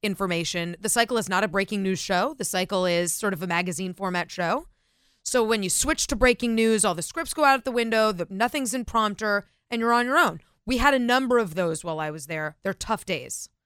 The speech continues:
They're tough. You're, you're, you're, you're not only on your feet, but you're sharing it with three other people at the table and trying to figure out how to do it all. So the breaking news comes in. There's a downed plane.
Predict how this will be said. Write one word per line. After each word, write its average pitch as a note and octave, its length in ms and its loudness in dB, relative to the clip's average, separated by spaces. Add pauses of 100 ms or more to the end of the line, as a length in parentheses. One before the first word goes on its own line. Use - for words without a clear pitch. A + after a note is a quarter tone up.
(200)
They're F3+ 120 -2
tough. - 360 -6 (360)
You're, A#3 140 0
you're, B3+ 260 6
you're, A3+ 340 2
you're A3 140 0
not B3+ 220 8
only C4+ 240 2
on A3 160 2
your A3+ 100 -2
feet, A#3+ 340 -4
but A3 140 -2
you're G3+ 100 -2
sharing C#4 540 0
it C#3+ 120 -14
with F3+ 140 -12
three B3 240 0
other A3+ 140 0
people G3 300 -6
at F3 100 -4
the F3 60 -14
table A#3 400 -2
and F#3 100 -6
trying A3+ 220 -4
to B3+ 60 -8
figure G3 320 -4
out F3 240 2 (380)
how A#3 180 4
to A3 80 2
do F3 160 -4
it D3+ 80 -8
all. - 160 -14 (760)
So - 160 -2
the A#3 80 -2
breaking F#4 340 4
news E4 160 0
comes C4+ 200 -4
in. A#3+ 180 2
There's G3 180 -2
a E3+ 40 -8
downed A3+ 320 4
plane. G#3 560 -4